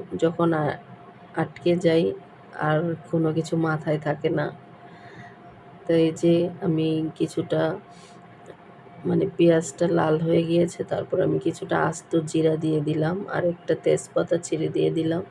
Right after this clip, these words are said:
জিরাটা একটুখানি হোক, প্রায় পাঁচ সেকেন্ডের মতো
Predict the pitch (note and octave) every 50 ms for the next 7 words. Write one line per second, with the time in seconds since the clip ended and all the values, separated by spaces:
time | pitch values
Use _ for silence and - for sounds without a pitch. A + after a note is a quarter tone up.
0 | - - - - - - - - - - - - - - - - - - - F3
1 | E3+ F3+ E3+ E3 E3 D#3+ D#3+ D#3+ - E3+ E3+ E3 E3 E3 E3 - - - F3 E3+
2 | E3 E3+ - F3 E3 D#3+ E3 E3 E3 D#3+ D#3+ D#3+ E3 - - - D#3 - - -
3 | - - - - - - - - - - - - F3 F3 E3+ E3+ D#3+ D#3+ D#3+ E3+
4 | E3+ - - - - - - - - - - - - - - - - - F3+ F3+
5 | F3+ F3+ E3 E3 F3+ - - - - - - - - - - - - - - -
6 | - - - - - - F3+ E3+ D#3 - - - E3+ D#3+ D#3+ E3 D#3+ D#3+ - D#3+
7 | D#3+ D#3+ D#3+ D#3 D#3 -